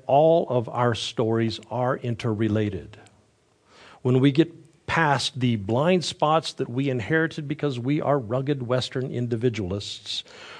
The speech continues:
we realize that all of our struggles are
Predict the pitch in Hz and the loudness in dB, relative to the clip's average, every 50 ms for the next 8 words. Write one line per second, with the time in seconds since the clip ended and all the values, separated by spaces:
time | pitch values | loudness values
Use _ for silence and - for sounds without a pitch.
0 | - - - 135 123 113 120 135 156 147 139 120 120 120 117 98 - 127 - - | -16 -6 -2 0 0 4 6 6 6 6 6 6 4 2 0 0 -4 -8 -8 -2
1 | - 131 151 160 160 170 - - 139 120 127 123 131 127 - - - - 139 123 | 2 4 6 6 6 6 4 2 0 0 0 0 0 0 -2 -4 -4 0 0 0
2 | 123 117 101 87 87 104 107 98 - - - _ _ _ - - 127 135 117 104 | 0 0 -2 -6 -6 -6 -6 -8 -10 -14 -18 _ _ _ -8 -6 -4 -4 -2 -2
3 | 104 110 | -4 -6